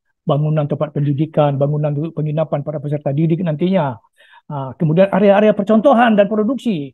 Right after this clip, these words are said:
Kita perlu kebun contoh, kita perlu greenhouse hidroponik, kita perlu greenhouse, kalau saya bilangnya paprika atau lain lah. Kita perlu contoh mina padi kayak apa, kolam-kolam ikan, peternakan, ayam, sapi dan segala macam.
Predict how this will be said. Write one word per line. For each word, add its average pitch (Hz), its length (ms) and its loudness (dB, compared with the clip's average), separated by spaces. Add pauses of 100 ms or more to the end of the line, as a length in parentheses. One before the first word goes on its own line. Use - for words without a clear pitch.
(180)
Kita 185 320 -2
perlu 175 240 0
kebun 175 320 0
contoh, 170 560 -2
kita 170 240 -8
perlu 180 160 -2
greenhouse 180 560 -4
hidroponik, 180 640 -4 (160)
kita 175 240 -4
perlu 180 240 -2
greenhouse, 165 480 -2
kalau 165 160 -4
saya 175 240 0
bilangnya 170 320 -4
paprika 156 480 -4
atau 170 80 -6
lain 170 320 -2
lah. 220 160 0 (400)
Kita 175 240 -2
perlu 180 480 -2
contoh 175 320 -2
mina 170 320 -2
padi 175 320 -4
kayak 170 240 -6
apa, 143 400 -6 (160)
kolam-kolam 180 560 0 (100)
ikan, 165 300 -2
peternakan, 170 720 -6
ayam, 170 240 -2
sapi 170 480 -6
dan 160 160 -4
segala 180 240 0
macam. 170 480 -4